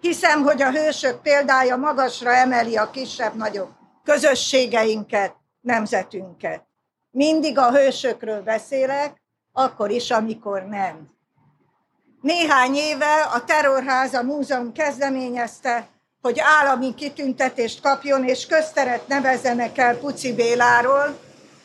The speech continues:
az ezerkilencszázkilencvenes magyar, marosvásárhelyi vérengzés során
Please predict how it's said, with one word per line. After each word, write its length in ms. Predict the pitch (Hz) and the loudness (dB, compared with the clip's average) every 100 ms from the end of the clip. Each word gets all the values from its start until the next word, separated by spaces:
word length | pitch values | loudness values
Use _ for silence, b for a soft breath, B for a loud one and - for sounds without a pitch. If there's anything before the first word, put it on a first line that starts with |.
| _ | _
az 180 | 233 330 | -6 0
ezerkilencszázkilencvenes 2250 | 320 320 294 262 294 269 262 247 277 240 233 - 302 269 262 - 254 233 240 226 220 277 | 2 4 2 2 0 0 2 0 0 0 0 -4 0 0 -2 -6 -2 0 0 -2 -4 0
magyar, 460 | 311 285 262 262 - | 2 4 2 2 -2
marosvásárhelyi 1120 | 277 294 254 - 254 240 269 233 226 233 220 | 0 2 0 0 0 0 -2 -2 -2 -4 -4
vérengzés 800 | 254 254 247 226 214 208 196 - | 0 2 2 0 -2 -8 -8 -6
során 580 | 254 247 254 262 262 | -6 0 2 2 -2